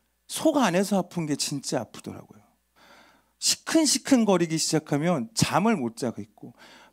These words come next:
뼈가, "어, 오늘 왜 이렇게 아프지?" 그러면 내일 비가 오시고, 그쵸? 그러니까 이게 막 잠을 못 이룰 정도로 뼈에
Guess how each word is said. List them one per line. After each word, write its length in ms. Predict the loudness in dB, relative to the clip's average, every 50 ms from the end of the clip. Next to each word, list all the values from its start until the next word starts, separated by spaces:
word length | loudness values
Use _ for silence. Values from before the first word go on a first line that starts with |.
| _
뼈가, 460 | 4 4 4 6 6 4 4 4 4 2
"어, 120 | -2 -6 _ _ _ _
오늘 440 | 0 2 2 4 4 2 0 -2 -6 _ _ _ _ _ _ _ _ _ _
왜 140 | 2 2 2
이렇게 260 | 2 2 0 0 -2
아프지?" 380 | -2 -2 -6 -10 -6 -6 -4
그러면 380 | -4 -4 -4 -4 -4 -4 -4 0
내일 280 | 2 2 2 2 0 -6
비가 320 | -8 -8 -2 0 0 0
오시고, 400 | 0 0 -4 -6 -8 -10 -16 -20 -20 -20 _ _ _ _ _ -20 -20 -20 -20 -20 -16 -14
그쵸? 460 | -14 -8 -6 -6 -4 -4 -6 -8 -10 -14 -20 -20 -20 -20 -20 -20 -20 -20 _
그러니까 220 | 2 2 2 2 0
이게 240 | -6 -4 0 0 2
막 200 | 2 2 -2 0
잠을 460 | -2 0 4 6 6 6 6 6 4
못 160 | 4 4 4 4
이룰 320 | 6 6 6 6 4 4
정도로 640 | 4 2 2 4 2 2 2 2 0 0 -4 -8 -14 -20 _ _ _ _ _ _ _ -20 -20 -20 -20 -20 -20 -20 -20 -20 -20 -20 _ -20 -20 _ _ _ -20 -20 -20 -20 -20 _ _
뼈에 320 | 6 10 10 12 10 10